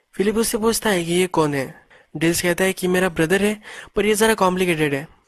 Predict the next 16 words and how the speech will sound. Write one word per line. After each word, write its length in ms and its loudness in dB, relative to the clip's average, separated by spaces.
एक्चुअल 320 2
में 100 2
इसके 180 -4
mother 340 0
and 100 -4
father 340 0
थे, 100 0
वो 500 -8
दोनों 200 4
मर 200 2
गए 240 2
थे। 120 -6
इसके 180 -4
बाद 260 0
इसकी 240 -2
आंट 300 0